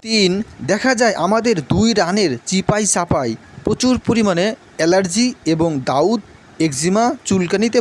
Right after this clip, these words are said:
ভরে গেছে এবং এটা বেড়েই যাচ্ছে দিন দিন। তো এই ধরনের সমস্যায় যারা ভুগছেন, তাদের জন্য খুবই কার্যকর এই কোলোট্রিম ক্রিম। এটা নিয়মিত দুই কুকসিতে লাগিয়ে দিন, দেখবেন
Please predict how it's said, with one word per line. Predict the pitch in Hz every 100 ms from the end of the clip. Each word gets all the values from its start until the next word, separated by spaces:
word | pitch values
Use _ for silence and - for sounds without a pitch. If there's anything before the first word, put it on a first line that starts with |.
| 175
ভরে | 151 139
গেছে | 135 - 107 -
এবং | 180 196 214
এটা | 220 196 359 - - - 135
বেড়েই | 156 208 226
যাচ্ছে | 175 - 160 143
দিন | 139
দিন। | 117 101 - - - -
তো | 196
এই | 202
ধরনের | 214 240 254 254 262 - -
সমস্যায় | 202 226 240 208
যারা | 220 160
ভুগছেন, | 202 160 147 127
তাদের | 139 175 214
জন্য | 226 208 160
খুবই | 214 233 202
কার্যকর | 160 160 180 175 165
এই | -
কোলোট্রিম | 185 185 175 160 135
ক্রিম। | 117 101 - - - -
এটা | 175 240
নিয়মিত | 226 214 220 240 208 175 - - - 139
দুই | 208
কুকসিতে | - 196 - 226 233
লাগিয়ে | 226 165 160 143
দিন, | 127 95 - 110 160
দেখবেন | 208 190